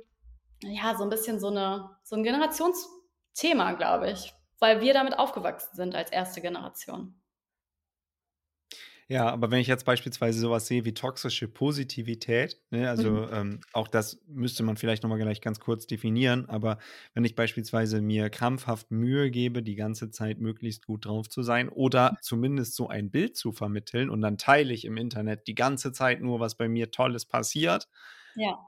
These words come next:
Speaker 2: ähm, dann kann es ja sein, dass ich dadurch bei anderen Leuten die Entwicklung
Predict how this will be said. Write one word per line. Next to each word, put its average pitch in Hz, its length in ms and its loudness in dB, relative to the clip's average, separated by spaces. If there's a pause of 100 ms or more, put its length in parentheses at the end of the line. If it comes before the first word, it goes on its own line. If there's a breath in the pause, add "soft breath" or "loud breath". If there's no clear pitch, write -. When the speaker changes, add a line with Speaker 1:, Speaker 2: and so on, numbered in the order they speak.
(200)
Speaker 2:
ähm, 113 500 2 (300 soft breath)
dann 107 160 2
kann 127 180 2
es 120 100 -2
ja 117 120 0
sein, 113 200 0
dass 107 140 -6
ich 107 140 -8
dadurch 110 400 0
bei 107 180 0
anderen 110 320 2
Leuten 110 460 0
die 107 120 -4
Entwicklung 113 720 -2